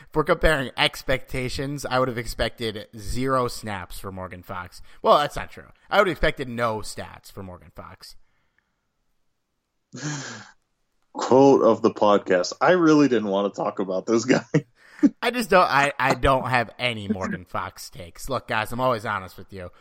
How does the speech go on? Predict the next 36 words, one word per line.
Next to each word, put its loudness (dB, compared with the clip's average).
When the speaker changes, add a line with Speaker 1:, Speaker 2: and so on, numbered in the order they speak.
Speaker 1:
Uh, -4
I -4
can't 6
give -6
real -4
takes -10
about -8
all 0
fifty-three -10
players -2
in -16
the -14
roster. -12
I -2
think -2
I 4
could -6
confidently 2
do -2
it -6
for, -6
like, -10
forty-five 0
of -16
them. -20
But, 2
uh, 2
Fox 8
is -6
in -6
the -4
eight -4
<laughs> 12
that 0
I -4
can't. -14